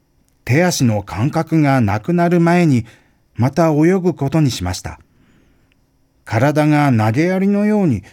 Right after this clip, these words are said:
落ちる前に頭を起こして水面に上がり、体が少し暖かくなったようです。ゴーグルが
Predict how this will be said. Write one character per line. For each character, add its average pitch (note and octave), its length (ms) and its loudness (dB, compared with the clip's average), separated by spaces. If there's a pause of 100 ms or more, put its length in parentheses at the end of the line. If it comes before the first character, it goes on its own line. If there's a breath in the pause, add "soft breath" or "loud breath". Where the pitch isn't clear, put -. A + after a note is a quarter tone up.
(140 loud breath)
落 A#2 220 -6
ち G#3+ 120 -4
る F#3 120 2
前 D3+ 300 2
に F#2 260 -6 (340)
頭 E3 460 0
を A#2 320 0
起 G2+ 60 -20
こ D3+ 120 -4
し - 120 -8
て F#2+ 220 -4 (460 soft breath)
水 C#3+ 320 0
面 C#3+ 280 2
に B2+ 160 2
上 A#2 160 2
が B2+ 120 0
り、 A#2+ 200 -2 (480 soft breath)
体 F#3+ 440 0
が F#3 220 2
少 A3 260 -4
し A2+ 280 -6
暖 C#3 280 -6 (140)
か G#3+ 160 -2
く E3 120 -4
な A2+ 120 2
っ A#2+ 120 -6
た F2 140 -6
よ F2+ 140 -6
う F#2 40 -6
で F#2 100 -10
す。 - 220 -20 (1200)
ゴ F#3 240 2
ー - 20 -4
グ F3 140 0
ル D3+ 120 0
が A#2 220 -2